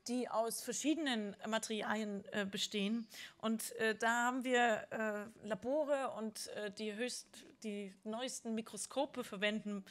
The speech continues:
müssen, um, äh, zum Beispiel so eine, eine Terrazzo-Probe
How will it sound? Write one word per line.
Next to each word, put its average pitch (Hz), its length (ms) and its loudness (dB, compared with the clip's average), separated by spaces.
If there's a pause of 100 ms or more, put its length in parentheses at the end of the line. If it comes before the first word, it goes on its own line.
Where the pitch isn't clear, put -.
(340)
müssen, 254 440 -2 (460)
um, 233 460 2 (500)
äh, 214 460 0
zum 233 120 -6
Beispiel 233 240 -2
so 226 120 0
eine, 214 500 2
eine 214 220 -4
Terrazzo-Probe 220 1040 0